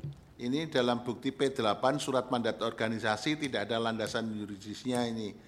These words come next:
Terus kemudian A D A R T-nya kenapa nggak jadi di, anu, ini?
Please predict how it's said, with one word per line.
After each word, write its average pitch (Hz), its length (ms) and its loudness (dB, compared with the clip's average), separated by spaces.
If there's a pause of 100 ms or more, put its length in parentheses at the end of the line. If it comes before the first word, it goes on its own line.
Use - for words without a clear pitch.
(200)
Terus 156 160 -4
kemudian 156 400 2
A 143 80 6
D 143 160 2
A 139 300 2
R 139 80 -8
T-nya 175 240 -6
kenapa 202 260 -8
nggak 160 220 -6
jadi 123 260 -6
di, 120 220 -6
anu, 117 240 -8
ini? 95 160 -12